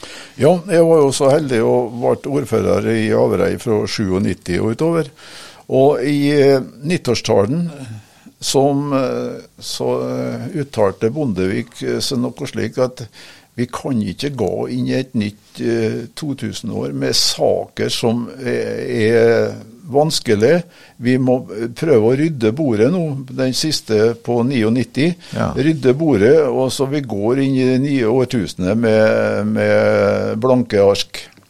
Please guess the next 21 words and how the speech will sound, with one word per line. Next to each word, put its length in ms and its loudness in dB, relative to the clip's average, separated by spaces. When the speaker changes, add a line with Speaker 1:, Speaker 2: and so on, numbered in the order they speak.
Speaker 1:
Eh, 400 4
Speaker 2:
Da 200 4
fikk 200 -2
du, 120 0
eh, 260 0
Speaker 1:
ja, 340 6
det 300 0
var 160 4
ikke 160 2
så, 180 -4
det 120 0
var 180 4
ikke, 160 -2
eh, 460 6
det 160 2
har 260 2
vært 200 0
gjort 260 -4
mange 400 2
henvendelser 680 0
tidligere, 540 4